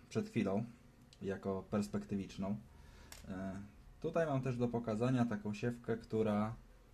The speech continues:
no, jeszcze nie zdąży się w pełni wykształcić, plus przyblokowało ją nasionko, nie zeszło, nie uwolniło liścieni, więc, no, tutaj ona po prostu będzie do, do wyrzucenia.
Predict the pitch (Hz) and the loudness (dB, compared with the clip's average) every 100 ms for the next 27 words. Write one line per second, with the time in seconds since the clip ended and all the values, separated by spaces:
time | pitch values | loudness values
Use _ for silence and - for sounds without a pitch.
0 | - - - - - - - - 117 123 | -20 -20 -20 -20 -20 -20 -20 -10 0 2
1 | 139 143 135 127 123 120 120 123 120 110 | 2 0 2 4 2 0 -2 4 6 6
2 | 104 - 117 117 117 - - 110 - 117 | 2 4 4 4 0 -4 -4 -4 -2 0
3 | 110 104 110 110 110 107 107 101 104 107 | 0 2 2 4 6 4 6 4 4 0
4 | 104 98 98 101 101 - 98 101 107 95 | 2 2 2 4 0 0 0 0 -4 2
5 | 101 101 101 101 101 95 98 - - 139 | 4 4 4 8 8 6 2 -2 -4 4
6 | 120 120 - - - - - - 127 131 | 6 4 -2 -18 -20 -20 -14 0 2 2
7 | 139 127 123 127 117 120 120 113 110 104 | 2 -2 0 2 4 6 6 4 2 0
8 | 107 104 104 104 98 98 101 104 - - | 2 6 6 6 4 4 4 0 -8 -6
9 | 107 104 101 101 101 101 101 | 0 2 2 2 0 0 2